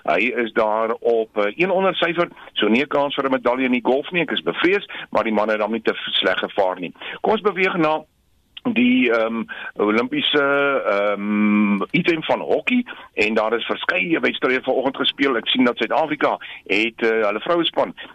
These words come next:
het gespeel teen Indië en ons het daar pak gekry met vier dro-, eh, doele teenoor drie. In die swembad vanoggend was dit, eh, Emma Sel-,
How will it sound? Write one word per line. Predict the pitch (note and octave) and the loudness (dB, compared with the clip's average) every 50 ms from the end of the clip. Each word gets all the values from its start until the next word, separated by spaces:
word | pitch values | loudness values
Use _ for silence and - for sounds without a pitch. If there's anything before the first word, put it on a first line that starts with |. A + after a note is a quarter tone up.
| _ | _
het | - F2 F2+ F#2+ G#2 - | -2 0 0 0 0 -2
gespeel | - A#2+ G#2+ - - C3 C3 C3+ C3+ C3+ - | -2 -2 -2 -2 0 0 2 2 2 -2 -2
teen | - B2+ A#2 G#2+ G#2 - | -2 0 0 0 0 -2
Indië | - E3+ G3 G3 G3 G#3 G#3+ G#3 F3 C3 | -2 -2 0 0 0 2 2 2 2 0
en | B2+ A#2 | 0 0
ons | G#2+ A2 A2 A2+ | 2 0 2 2
het | A2 - | 0 0
daar | E2 E2+ A2 - | 0 0 -2 -2
pak | - A2 - | -4 -4 -4
gekry | - - A2 - G#2+ G#2+ G#2 | -4 -4 -4 -2 -2 -2 -2
met | G#2 F#2+ - - | -2 -4 -6 -4
vier | - C3 B2+ B2 A2+ G2+ | -2 0 0 0 0 -2
dro-, | G2 G#2 G#2+ G#2+ - - | -2 0 0 0 0 0
eh, | C3+ A#2+ - | -2 0 0
doele | A#2+ A2+ A2+ A2 G2 - - - - - | 2 2 2 2 0 -2 -8 -20 -12 -6
teenoor | - G#2+ G#2 G2+ G2 A2 G#2 - - | -4 -2 -2 -2 0 -2 -2 -2 0
drie. | - A#2+ C3 G#2 - _ - - - - - | -2 -2 -2 -2 -6 _ -18 -16 -14 -8 -2
In | - C#3+ | 0 2
die | D#3 D#3 | 2 2
swembad | - - A3 A#3+ A3 A3 A3+ A3 | 2 2 2 2 2 2 2 0
vanoggend | - G#3 F#3 F3 F#3 G3 B3 B3 B3 - - - - - | 0 0 2 2 2 2 0 -2 -2 -6 -14 -18 -8 -2
was | - - - C3+ B2+ - | 0 2 2 0 0 0
dit, | C3 B2+ B2 - | 0 0 0 0
eh, | C3 B2+ A#2 B2+ | 0 0 0 0
Emma | D#3 F3 F3 F3 | 0 2 2 0
Sel-, | E3+ E3+ F3+ G#3 G3+ F#3+ | 0 0 0 2 0 0